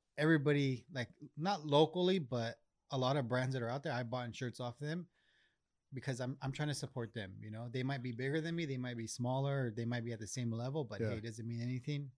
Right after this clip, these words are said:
Speaker 1: to support them. It's, doesn't hurt, you know?
Speaker 2: Yeah.
Speaker 1: Doesn't cost anything, a
Speaker 2: Right.
Speaker 1: couple bucks, you know, to buy a shirt.
Speaker 2: Yeah.
Speaker 1: So, yeah.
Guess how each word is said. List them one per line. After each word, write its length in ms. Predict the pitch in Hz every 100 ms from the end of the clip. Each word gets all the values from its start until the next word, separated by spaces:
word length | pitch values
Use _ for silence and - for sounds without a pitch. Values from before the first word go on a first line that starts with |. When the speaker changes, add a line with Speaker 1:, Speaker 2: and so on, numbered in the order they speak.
| _ _ _ _ -
Speaker 1:
to 100 | 127
support 400 | 110 - 110 -
them. 160 | 101
It's, 320 | 104 - - -
doesn't 220 | 143 131 123
hurt, 240 | 123 104 -
you 60 | 117
know? 120 | 113
Speaker 2:
Yeah. 60 | 98 - _
Speaker 1:
Doesn't 220 | 160 143
cost 320 | - 95 92 120
anything, 320 | 113 110 135
a 40 |
Speaker 2:
Right. 140 | 110 127
Speaker 1:
couple 120 | 123
bucks, 420 | 107 123 135 -
you 120 | 135
know, 200 | 131 156 - _ -
to 80 |
buy 180 | 113 113
a 40 | 110
shirt. 320 | - 139 -
Speaker 2:
Yeah. 300 | 113 113 98 - - - _
Speaker 1:
So, 320 | - 104 90 92 _ _ _ _ _ _ _
yeah. 280 | 110 101 87